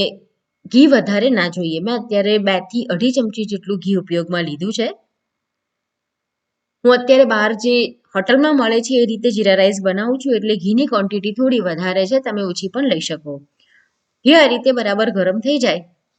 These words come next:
પછી એની અંદર આપણે શાહજીરું નાખવાનું છે. શાહજીરું કોઈ પણ પ્રોવિઝન સ્ટોરમાં તમને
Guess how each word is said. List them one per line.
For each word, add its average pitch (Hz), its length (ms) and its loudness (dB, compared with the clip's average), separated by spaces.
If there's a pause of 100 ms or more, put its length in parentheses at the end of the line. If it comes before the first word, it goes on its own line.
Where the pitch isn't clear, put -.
(100)
પછી 254 280 2
એની 247 160 2
અંદર 220 160 -4
આપણે 208 280 0 (760)
શાહજીરું 226 560 2
નાખવાનું 185 420 -4
છે. 330 80 -4
શાહજીરું 262 560 0
કોઈ 220 180 2
પણ 254 180 0
પ્રોવિઝન 214 420 -2
સ્ટોરમાં 202 400 -4
તમને 196 240 -4